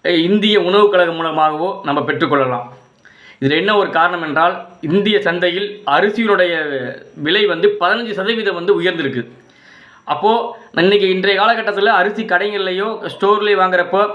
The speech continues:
ஒரு ச-, இருபத்தஞ்சு கிலோ அரிசியானது ஆயிரத்தி அறுநூறு, ஆயிரத்தி எட்நூறு. இது எல்லாருமே வாங்க முடியாது. ஏன்னா, அந்த அளவுக்கு வந்து மக்கள், கஷ்டப்படுற மக்கள் வாங்க முடியாது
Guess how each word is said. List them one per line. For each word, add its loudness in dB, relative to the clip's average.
ஒரு 2
ச-, -4
இருபத்தஞ்சு 2
கிலோ 4
அரிசியானது 0
ஆயிரத்தி 0
அறுநூறு, 2
ஆயிரத்தி 0
எட்நூறு. 0
இது -2
எல்லாருமே 2
வாங்க 2
முடியாது. -2
ஏன்னா, -2
அந்த 2
அளவுக்கு 4
வந்து 0
மக்கள், 0
கஷ்டப்படுற 0
மக்கள் 0
வாங்க 0
முடியாது 0